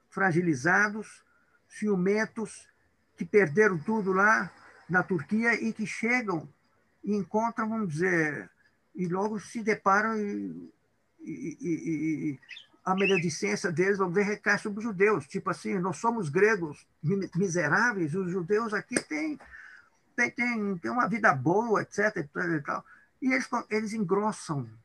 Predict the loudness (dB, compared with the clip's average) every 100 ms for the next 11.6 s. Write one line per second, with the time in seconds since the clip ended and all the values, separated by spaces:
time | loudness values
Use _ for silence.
0 | _ _ -8 -4 -4 -2 -2 -2 -2 -2
1 | -4 -8 -8 -16 _ _ -2 2 2 0
2 | -4 -6 -8 -16 -6 -4 -4 -2 -2 -2
3 | -6 -18 -20 _ _ _ -20 _ -4 -4
4 | -4 -4 0 0 0 -4 -4 -4 -4 -2
5 | -2 -4 -8 _ _ _ -8 -8 -6 -4
6 | -4 -2 -2 2 2 2 -2 -10 -14 -20
7 | _ _ _ _ _ -6 -4 0 0 2
8 | 0 -2 -2 -2 -2 -2 -2 -2 -2 -4
9 | -6 -4 -4 -4 -6 -8 -8 -10 -6 -6
10 | -4 -6 -6 -8 -4 -4 -6 -8 -16 _
11 | -20 _ -6 -2 -2